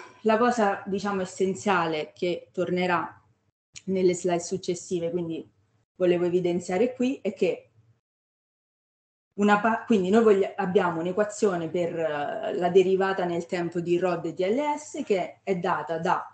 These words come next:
una parte, un'evoluzione unitaria governata da un'hamiltoniana, che non è l'hamiltoniana dei T L S, perché è sta-, viene modificata dal fatto che c'è un'interazione con i fononi,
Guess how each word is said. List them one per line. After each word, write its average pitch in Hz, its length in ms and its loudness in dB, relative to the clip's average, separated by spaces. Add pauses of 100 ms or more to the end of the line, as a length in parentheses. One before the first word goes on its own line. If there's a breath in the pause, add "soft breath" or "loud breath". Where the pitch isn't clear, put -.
(220 soft breath)
una 190 220 -2
parte, 214 680 2
un'evoluzione 208 720 4
unitaria 180 640 2
governata 175 580 0
da 170 100 -2
un'hamiltoniana, 170 1080 -2
che 214 160 8
non 202 220 2
è 220 160 2
l'hamiltoniana 170 720 -2
dei 165 120 -6
T - 80 -14
L 160 360 0
S, - 260 -12
perché 151 440 -6 (280)
è 165 100 -8
sta-, - 300 -10
viene 175 300 6
modificata 170 840 2
dal 160 180 -8
fatto 160 440 -10
che 165 100 -12
c'è 170 200 -8
un'interazione 160 800 -8
con 156 120 -14
i 156 80 -14
fononi, 156 600 -8